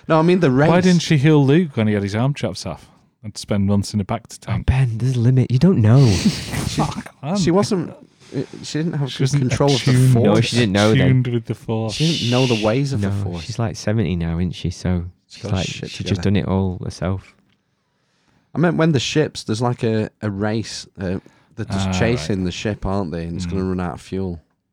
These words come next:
Speaker 3: I can't
Speaker 2: Yeah.
Speaker 3: re-, I can't even
Speaker 2: Yeah.
Speaker 3: remember
Speaker 1: It was,
Speaker 3: that.
Speaker 1: it just, it was just boring.
Speaker 3: It was dross.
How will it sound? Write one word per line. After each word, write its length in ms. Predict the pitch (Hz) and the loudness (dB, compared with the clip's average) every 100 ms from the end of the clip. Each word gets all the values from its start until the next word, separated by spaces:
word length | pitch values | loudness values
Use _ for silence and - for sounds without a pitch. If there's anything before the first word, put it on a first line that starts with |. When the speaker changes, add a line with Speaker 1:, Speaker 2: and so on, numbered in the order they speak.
| _ _ _ _ _ _ _ _ _ - | _ _ _ _ _ _ _ _ _ -14
Speaker 3:
I 40 | |
can't 120 | 110 101 | -6 -2
Speaker 2:
Yeah. 80 | - 92 | 0 0
Speaker 3:
re-, 20 | |
I 60 | 104 | 0
can't 140 | 117 95 | 0 0
even 100 | 92 | 0
Speaker 2:
Yeah. 80 | 90 | 2
Speaker 3:
remember 340 | 92 101 95 | 2 2 2
Speaker 1:
It 60 | 85 | 0
was, 200 | 85 80 | 0 -2
Speaker 3:
that. 80 | 87 | -8
Speaker 1:
it 120 | - | -16
just, 340 | - - - 87 | -20 -18 -20 -18
it 280 | 85 67 | -16 -16
was 140 | 71 - | -18 -20
just 240 | - - | -20 -20
boring. 400 | - 71 80 78 - | -16 -12 -10 -12 -10
Speaker 3:
It 80 | 92 | -8
was 160 | 90 - | -8 -6
dross. 400 | 87 85 - | -6 -6 -8